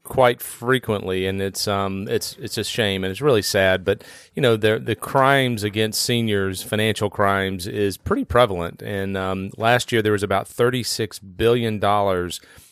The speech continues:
which was lost or taken from seniors.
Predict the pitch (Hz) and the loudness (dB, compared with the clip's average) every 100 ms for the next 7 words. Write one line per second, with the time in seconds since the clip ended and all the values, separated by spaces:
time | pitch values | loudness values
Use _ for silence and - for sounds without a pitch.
0 | _ 107 104 104 90 95 104 107 - 95 | _ -6 -4 -2 -2 2 4 4 2 -4
1 | - 113 113 107 95 95 - 98 95 95 | -4 -2 -2 -2 -6 -6 -6 -2 -2 -4
2 | 92 - 135 143 95 92 90 | -4 -2 0 0 0 -2 -6